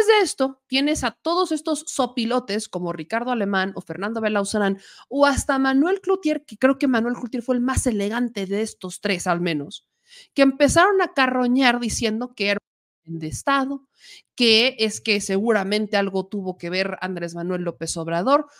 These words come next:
como cuando Putin, se, o sea, en su lógica, porque siguen queriendo jugar con esto de la injerencia rusa. Putin, como mandó o tuvo algo que ver, según ellos, con la muerte de su adversario político en prisión, pues entonces,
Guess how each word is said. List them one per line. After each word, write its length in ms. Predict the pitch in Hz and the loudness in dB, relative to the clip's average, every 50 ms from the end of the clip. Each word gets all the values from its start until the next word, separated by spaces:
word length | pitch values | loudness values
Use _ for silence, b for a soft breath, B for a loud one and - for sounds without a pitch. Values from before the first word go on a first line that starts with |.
| b b | b b
como 340 | _ - 208 202 196 185 175 | _ 0 0 0 0 -2 -2
cuando 360 | - 180 180 180 175 196 196 | -2 -4 -4 -2 -4 -6 -8
Putin, 520 | _ 240 247 240 - - 202 233 247 262 254 | _ -4 -4 -4 -4 -6 -6 -6 -6 -8 -10
se, 240 | - - 160 151 - _ _ | -8 -8 -8 -8 -10 _ _
o 120 | 165 175 | -6 -6
sea, 160 | - 175 170 | -4 -4 -6
en 80 | 165 165 | -6 -6
su 200 | - - 185 175 | -4 -4 -2 2
lógica, 640 | 196 226 220 220 - 196 190 - 208 - - _ _ _ _ _ _ _ _ _ _ _ _ _ _ - | 4 2 2 2 -2 -6 -2 -2 -4 -4 -4 _ _ _ _ _ _ _ _ _ _ _ _ _ _ -16
porque 280 | - - 196 185 - 190 | -4 -4 -2 -2 -2 -4
siguen 280 | 196 - 220 226 214 | -4 0 0 0 0
queriendo 300 | 196 202 190 196 196 196 | 2 0 0 0 0 0
jugar 300 | 190 190 185 190 185 190 | 0 2 2 4 4 2
con 160 | - 196 190 185 | 2 0 -2 -2
esto 160 | 180 - 190 | -2 -2 -2
de 60 | 185 | -2
la 60 | 180 | -2
injerencia 440 | 170 160 175 165 175 175 175 185 180 | -4 -6 -6 -6 -6 -4 -4 -4 -2
rusa. 340 | 190 202 196 - 226 - B B B B B B B B B _ _ | -2 -2 0 0 0 0 B B B B B B B B B _ _
Putin, 480 | - 302 285 294 262 254 277 311 339 B B B _ | 2 2 2 2 0 0 0 -2 -4 B B B _
como 240 | 196 190 190 180 | -4 -2 -2 -2
mandó 560 | 180 180 175 175 180 185 226 233 254 277 262 - | -2 -2 -2 -2 0 2 4 4 4 2 0 -8
o 120 | - 190 | -14 -10
tuvo 260 | - - 220 208 220 226 | -2 -2 0 2 4 4
algo 280 | 214 214 220 214 214 | 4 4 0 -4 -2
que 160 | - 220 202 | 0 0 2
ver, 340 | 202 220 220 220 220 - _ _ - | 4 4 4 2 0 -4 _ _ -20
según 480 | 214 - 190 160 156 185 185 190 202 | -14 -10 -10 -6 0 2 2 2 4
ellos, 320 | 214 214 190 180 185 - - | 2 2 2 0 -4 -6 -8
con 200 | - 170 165 160 | -8 -8 -8 -6
la 100 | 160 160 | -8 -8
muerte 540 | 165 185 214 226 240 220 220 _ 175 165 165 B B B B | -4 0 2 2 2 2 0 _ -8 -8 -8 B B B B
de 160 | 165 175 175 | -4 -4 -2
su 120 | - 185 | -2 -4
adversario 840 | 180 165 180 185 170 180 - 254 233 240 220 202 190 170 175 190 190 _ | -4 -2 -2 -4 -4 -2 2 4 4 4 4 2 -2 -4 -6 -8 -10 _
político 760 | 175 170 185 214 247 226 - - 165 _ _ 165 160 - _ | -6 -4 -2 -2 -2 -2 -4 -14 -18 _ _ -12 -12 -10 _
en 200 | - 226 233 226 | -4 -2 -2 -2
prisión, 460 | 220 240 240 226 - - 220 208 233 b b b b b | -4 -4 -4 -4 -2 -2 -2 -2 -2 b b b b b
pues 160 | _ 233 208 190 | _ -6 -4 -4
entonces, 640 | 170 165 160 156 156 151 - 185 214 208 - _ | -8 -8 -8 -10 -10 -8 -6 -8 -8 -8 -10 _